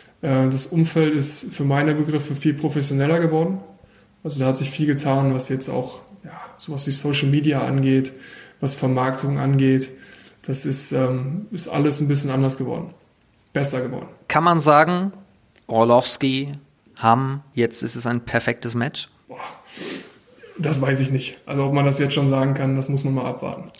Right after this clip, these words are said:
Speaker 2: Aber von deinem Gefühl her, also du fühlst dich ja offenbar sehr, sehr wohl, oder?
Speaker 1: Ja, also in der Hinsicht kann man das schon so sagen, ja.
Speaker 2: Gerade haben wir drüber gesprochen,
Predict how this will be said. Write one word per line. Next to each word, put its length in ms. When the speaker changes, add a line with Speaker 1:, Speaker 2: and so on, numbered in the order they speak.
Speaker 2:
Aber 140
von 160
deinem 140
Gefühl 320
her, 140
also 160
du 100
fühlst 380
dich 100
ja 120
offenbar 400
sehr, 200
sehr 240
wohl, 240
oder? 320
Speaker 1:
Ja, 160
also 260
in 220
der 160
Hinsicht 380
kann 120
man 140
das 100
schon 160
so 100
sagen, 340
ja. 120
Speaker 2:
Gerade 360
haben 240
wir 40
drüber 200
gesprochen, 580